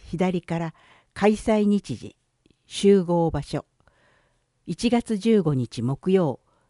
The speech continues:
中尾城公園第二駐車場、約五キロメートル。二月五日木曜、特別養護老人ホーム輝き、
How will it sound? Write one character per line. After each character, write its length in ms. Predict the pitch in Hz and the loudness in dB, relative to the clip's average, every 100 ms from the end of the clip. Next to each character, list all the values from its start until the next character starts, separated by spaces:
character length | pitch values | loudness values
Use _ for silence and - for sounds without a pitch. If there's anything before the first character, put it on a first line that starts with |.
| - | -4
中 280 | 160 208 220 | -2 2 2
尾 100 | 220 | 4
城 240 | 220 208 | 2 0
公 260 | - 202 170 | -2 -2 0
園 240 | 107 95 - - | -4 -10 -18 -6
第 240 | 160 202 | 0 2
二 160 | 208 202 | 2 0
駐 220 | - 190 | 0 -2
車 180 | - 160 | -2 -4
場、 320 | 156 147 127 _ _ _ _ _ | -4 -6 -8 _ _ _ _ _
約 360 | - 175 - 147 _ | -2 -2 -2 -16 _
五 140 | 170 160 | 2 2
キ 160 | 220 | 4
ロ 100 | 214 | 4
メ 200 | 208 202 | 4 2
ー 80 | 151 | 0
ト 120 | - | -4
ル。 160 | 87 - _ _ _ _ _ _ _ _ _ _ _ _ _ | -10 -12 _ _ _ _ _ _ _ _ _ _ _ _ _
二 140 | 170 196 | 0 2
月 340 | 208 - - - | 2 -4 -12 -8
五 240 | 165 - | -8 -6
日 180 | - 165 _ | -6 -6 _
木 320 | 160 160 190 | -2 -2 0
曜、 320 | 190 160 107 _ _ _ _ _ | 0 0 -6 _ _ _ _ _
特 200 | 180 202 | -4 2
別 300 | 240 - 214 | 0 2 2
養 240 | 214 185 | 2 2
護 120 | 120 120 | -2 0
老 220 | 160 180 | 2 2
人 240 | 165 185 | 2 0
ホ 240 | 170 170 147 | 0 -2 -2
ー 20 | |
ム 140 | 117 | -2
輝 440 | - 139 156 156 139 | -6 -4 -2 -2 -4
き、 260 | - 139 | -8 -12